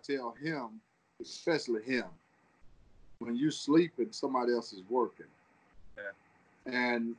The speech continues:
Speaker 1: if you go out there and you fail, while you, and then all of a sudden you knew you were sleeping,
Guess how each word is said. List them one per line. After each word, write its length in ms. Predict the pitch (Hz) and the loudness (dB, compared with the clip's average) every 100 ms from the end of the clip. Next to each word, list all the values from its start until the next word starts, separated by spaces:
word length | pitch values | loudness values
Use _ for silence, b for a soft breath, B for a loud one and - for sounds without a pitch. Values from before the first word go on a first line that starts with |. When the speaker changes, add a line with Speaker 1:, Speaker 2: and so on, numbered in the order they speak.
| - | -2
Speaker 1:
if 160 | 131 113 | 0 0
you 160 | 123 156 | 2 4
go 180 | 147 135 | 8 10
out 180 | 131 127 | 8 6
there 160 | 123 | 4
and 120 | 117 117 | 4 2
you 140 | 120 | 0
fail, 540 | - 151 165 104 101 - _ _ _ - - - - | 4 8 8 6 -2 -8 _ _ _ -20 -20 -20 4
while 200 | 123 123 | 6 8
you, 240 | 127 127 135 | 6 2 -2
and 160 | 117 113 | -6 -2
then 180 | 131 123 | 0 2
all 140 | 123 | 2
of 60 | 113 | 2
a 20 | |
sudden 280 | - 127 117 | 0 -2 0
you 140 | 131 | 0
knew 220 | 139 135 127 | 0 0 0
you 140 | 127 | -2
were 60 | 110 | -2
sleeping, 420 | - 170 185 107 | 4 4 4 0